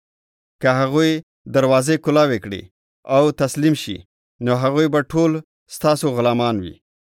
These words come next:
او ستاسو دپاره به بیګار کوي. خو که د هغه ښار خلک تسلیم نشي او جنگ خوښ کړي، نو د خپل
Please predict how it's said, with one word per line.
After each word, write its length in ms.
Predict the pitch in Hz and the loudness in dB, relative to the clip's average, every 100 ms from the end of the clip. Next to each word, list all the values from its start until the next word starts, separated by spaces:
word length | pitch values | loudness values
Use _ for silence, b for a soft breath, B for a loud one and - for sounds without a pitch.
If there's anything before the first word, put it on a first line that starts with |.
| _ | _
او 120 | 120 127 | -4 -2
ستاسو 340 | - 151 147 | 0 -2 0
دپاره 400 | 143 135 139 135 135 | -2 -2 0 0 0
به 180 | 143 147 147 _ _ | 2 0 -2 _ _
بیګار 440 | 107 123 120 127 120 - | -4 -2 2 2 2 -4
کوي. 240 | 92 76 - _ _ _ _ _ _ _ _ - | -10 -12 -20 _ _ _ _ _ _ _ _ -4
خو 120 | 143 | -2
که 140 | 143 139 | 0 2
د 80 | 143 139 | 2 2
هغه 240 | 143 151 | 2 0
ښار 300 | 156 160 156 156 - _ _ | -2 0 0 0 -8 _ _
خلک 320 | - - 160 156 147 | -8 0 0 0 -2
تسلیم 320 | 135 156 165 135 | -2 2 2 2
نشي 300 | 101 87 98 _ _ _ _ | -2 -12 -16 _ _ _ _
او 140 | 127 127 | -2 -2
جنگ 280 | 120 160 151 | 0 0 0
خوښ 220 | - 120 - | -4 -4 -6
کړي، 200 | 101 90 _ _ _ - | -14 -14 _ _ _ -6
نو 100 | 127 | -2
د 80 | 135 139 143 135 - | 2 2 2 -2 -12
خپل 220 | - 160 | -2 0